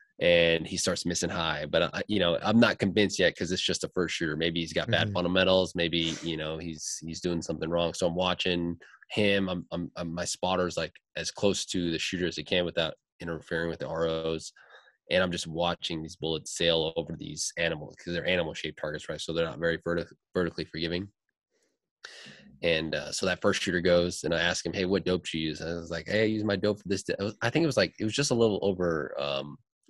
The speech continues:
Speaker 1: a thousand yards. I don't think it was that exactly. I have my matchbook here somewhere. But anyways, he's like,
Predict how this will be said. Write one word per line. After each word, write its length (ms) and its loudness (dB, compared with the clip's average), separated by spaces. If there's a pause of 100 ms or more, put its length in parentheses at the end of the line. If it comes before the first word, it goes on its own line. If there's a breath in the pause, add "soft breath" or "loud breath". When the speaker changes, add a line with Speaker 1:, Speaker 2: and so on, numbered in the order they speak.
(100)
Speaker 1:
a 180 -6
thousand 360 0
yards. 240 -2
I 40 2
don't 120 0
think 140 0
it 40 0
was 140 -4
that 180 -4 (160)
exactly. 580 -6
I 100 -10
have 100 -8
my 100 -10
matchbook 420 -12
here 120 -14
somewhere. 360 -12
But 120 -12 (500 loud breath)
anyways, 320 8 (300)
he's 120 -2
like, 240 0